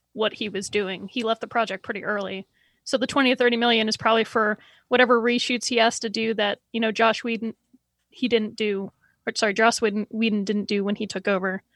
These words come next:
So, I don't know. Or, I mean, visual effects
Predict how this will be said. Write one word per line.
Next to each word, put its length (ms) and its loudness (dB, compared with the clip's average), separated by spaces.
So, 360 -2
I 40 6
don't 100 10
know. 280 -2
Or, 240 10
I 80 8
mean, 220 8
visual 260 10
effects 520 6